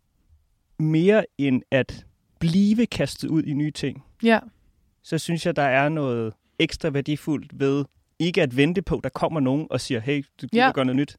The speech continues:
Speaker 2: Og sætte sig selv i nye situationer.
Speaker 1: Og sige, "Nej, jeg tager ud og gør noget nyt.
Speaker 2: Ja.
Speaker 1: Jeg, jeg venter ikke på, at der kommer et eller andet til mig."
Speaker 2: Nej.
Speaker 1: Man skal,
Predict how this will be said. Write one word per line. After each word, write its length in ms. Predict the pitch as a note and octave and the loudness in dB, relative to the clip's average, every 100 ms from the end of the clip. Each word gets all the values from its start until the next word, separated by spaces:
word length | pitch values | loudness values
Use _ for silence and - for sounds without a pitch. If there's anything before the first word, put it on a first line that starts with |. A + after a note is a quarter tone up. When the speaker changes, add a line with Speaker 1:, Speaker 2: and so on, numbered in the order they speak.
| - | 0
Speaker 2:
Og 100 | A#3 | 0
sætte 200 | - C#4+ | 4 2
sig 80 | C#4+ | 2
selv 160 | A3 F#3+ | -4 -2
i 20 | |
nye 140 | F#3+ | -2
situationer. 560 | G3 F#3+ F#3+ - - F#3 | -2 -4 -6 -6 -8 -6
Speaker 1:
Og 100 | D#3 | -4
sige, 240 | C#3+ D#3 C3 | -4 -2 0
"Nej, 180 | C3+ D#3+ - _ _ _ - | 0 -2 -6 _ _ _ 0
jeg 340 | D#3 F3 G3 _ _ _ | 2 2 0 _ _ _
tager 160 | - D#3+ | -6 -2
ud 80 | E3 | -2
og 140 | C#3+ | -2
gør 120 | D3+ | -2
noget 120 | D3 B2+ | 0 0
nyt. 200 | D#3 - _ | -4 -6 _
Speaker 2:
Ja. 120 | A#3 A#3+ | 0 2
Speaker 1:
Jeg, 120 | C#3+ B2+ | 2 0
jeg 160 | D3 A#2+ | -2 0
venter 220 | F3+ G3 | 2 2
ikke 140 | E3+ | 0
på, 220 | - F3 | -2 -4
at 200 | D3+ C#3 | -4 -8
der 60 | B2 | -10
kommer 340 | - - - | -10 -8 -4
et 20 | D#3+ | -4
eller 120 | D3+ | -2
andet 160 | D3 E3+ | -4 -4
til 220 | - D3+ | -4 -4
mig." 120 | F3 - - | -4 -8 -4
Speaker 2:
Nej. 200 | A3+ G#3+ _ _ _ _ _ _ _ _ - | -4 -4 _ _ _ _ _ _ _ _ -4
Speaker 1:
Man 180 | C3 | -2
skal, 400 | B2 - C3+ B2 | -2 -2 -2 0